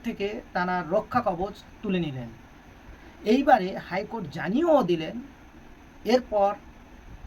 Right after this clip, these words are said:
তার গ্রেপ্তার করতে কোনো অসুবিধা হবে না। আপনারা দেখে নেন, আদৌ এই ব্যক্তিটা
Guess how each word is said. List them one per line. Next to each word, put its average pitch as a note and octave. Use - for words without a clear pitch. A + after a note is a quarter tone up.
তার F3
গ্রেপ্তার A3
করতে G3+
কোনো F3+
অসুবিধা E3+
হবে C3+
না। A2+
আপনারা D#3
দেখে E3+
নেন, F#3+
আদৌ A3+
এই A#3+
ব্যক্তিটা G#3